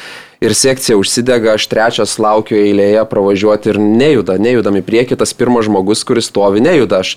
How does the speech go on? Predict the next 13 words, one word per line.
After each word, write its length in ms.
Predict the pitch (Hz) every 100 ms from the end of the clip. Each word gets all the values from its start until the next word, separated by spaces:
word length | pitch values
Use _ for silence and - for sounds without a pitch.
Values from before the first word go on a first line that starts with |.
| -
aš 180 | 107 113
trečias 320 | - 90 104
stovėdamas 480 | - 101 101 107 110
pypsint 380 | - 101 120 110
nenoriu, 540 | 120 107 92 98 113 - - - -
a, 200 | - 101
čia 200 | 95 95
jau 40 | 90
kaip 200 | 104 135
antro 320 | 175 160 104 95 92
pareiga, 560 | - 98 95 107 92
ir, 420 | 90 - 95 95
a, 140 | 98